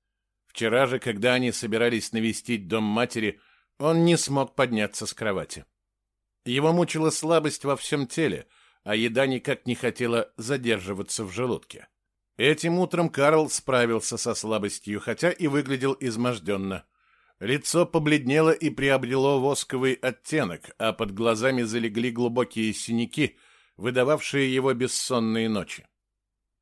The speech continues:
Его руки слегка дрожали, а губы высохли и потрескались. Время от времени его начинала мучить резкая боль в животе, и дыхание становилось частым и затруднённым. «Плохо дело», —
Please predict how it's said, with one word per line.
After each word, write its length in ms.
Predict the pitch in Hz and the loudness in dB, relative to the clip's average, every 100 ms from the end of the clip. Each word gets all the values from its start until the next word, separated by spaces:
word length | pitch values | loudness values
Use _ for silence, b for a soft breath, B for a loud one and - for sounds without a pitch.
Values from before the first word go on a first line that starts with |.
| _ | _
Его 280 | - 113 165 | -4 0 6
руки 260 | 196 190 175 | 6 6 0
слегка 440 | - 160 - 156 | 2 -2 0 0
дрожали, 580 | 151 147 113 117 113 - b b b | 2 2 4 2 2 -2 b b b
а 140 | 117 | 0
губы 300 | 139 170 160 | 2 4 4
высохли 440 | 151 160 - - 135 | 4 2 0 -2 -4
и 160 | - | -4
потрескались. 920 | 127 135 - 139 127 - - 113 - - _ _ _ _ _ - | -2 -2 -2 -4 -4 -6 -12 -14 -16 -16 _ _ _ _ _ -6
Время 400 | 107 113 117 113 | 0 2 4 2
от 140 | - | 0
времени 320 | 117 131 127 | 0 2 2
его 180 | 123 117 | 2 2
начинала 460 | 120 - 120 123 123 | 0 0 0 2 4
мучить 360 | 131 - 123 | 2 0 -4
резкая 460 | 107 127 - - 127 | 0 0 -2 0 0
боль 240 | 113 123 | 2 2
в 80 | 104 | 2
животе, 540 | 92 110 113 - 165 | -4 0 0 0 0
и 160 | 156 123 | 0 0
дыхание 500 | 123 117 143 143 143 | 0 0 0 0 0
становилось 640 | - - 139 127 131 127 | 0 0 0 2 0 -2
частым 540 | - - 117 - 139 127 | -6 -2 -2 0 -2 -2
и 160 | - | 0
затруднённым. 880 | 120 127 - 135 123 110 90 76 - _ _ _ _ _ _ _ _ - | -2 -2 0 0 2 0 -2 -8 -18 _ _ _ _ _ _ _ _ -6
«Плохо 480 | 113 160 175 160 160 | 2 6 6 4 0
дело», — 420 | 139 156 151 127 | 6 6 6 4